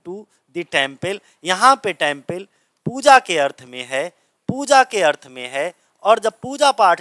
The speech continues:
के अर्थ में है तो आर्टिकल the का प्रयोग नहीं होगा भाई, ठीक है। Every morning आर्टिकल किसका,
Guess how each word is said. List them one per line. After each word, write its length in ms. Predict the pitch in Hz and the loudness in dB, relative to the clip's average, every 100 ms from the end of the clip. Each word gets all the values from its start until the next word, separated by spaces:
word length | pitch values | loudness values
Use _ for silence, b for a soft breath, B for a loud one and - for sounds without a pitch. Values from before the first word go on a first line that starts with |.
| - | -4
के 80 | 156 | -8
अर्थ 200 | 139 _ | -8 _
में 120 | 135 | -20
है 120 | 143 | -18
तो 220 | 185 202 - | -12 -10 0
आर्टिकल 480 | 170 208 240 233 233 | 2 2 -2 -10 -10
the 180 | 160 170 | -10 -10
का 140 | 180 | -6
प्रयोग 340 | 170 147 143 131 | -6 -8 -14 -16
नहीं 200 | 117 110 | -18 -18
होगा 320 | 104 104 135 | _ -16 -6
भाई, 260 | 170 214 220 _ _ _ _ | -2 -2 -6 _ _ _ _
ठीक 140 | 190 196 | -4 0
है। 220 | 160 147 | 2 0
Every 200 | 135 131 | -2 -14
morning 340 | 110 110 113 _ _ _ _ _ _ _ _ _ _ _ - | -14 -20 _ _ _ _ _ _ _ _ _ _ _ _ 2
आर्टिकल 520 | 160 175 214 214 214 | 4 4 2 0 -2
किसका, 440 | 220 190 - 220 | -2 -8 -2 2